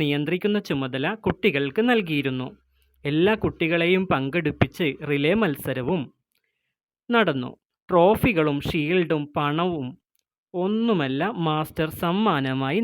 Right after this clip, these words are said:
നൽകിയിരുന്നത്. തടിയൻ ചേന, മത്തങ്ങ, ഉരുളക്കിഴങ്ങ്,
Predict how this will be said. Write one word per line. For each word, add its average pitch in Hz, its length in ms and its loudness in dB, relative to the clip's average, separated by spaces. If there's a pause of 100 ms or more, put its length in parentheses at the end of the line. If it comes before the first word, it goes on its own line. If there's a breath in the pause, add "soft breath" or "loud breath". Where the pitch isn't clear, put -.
നൽകിയിരുന്നത്. 147 640 0 (400)
തടിയൻ 151 480 0 (120)
ചേന, 143 380 -2 (560)
മത്തങ്ങ, 147 680 0 (560 soft breath)
ഉരുളക്കിഴങ്ങ്, 147 800 0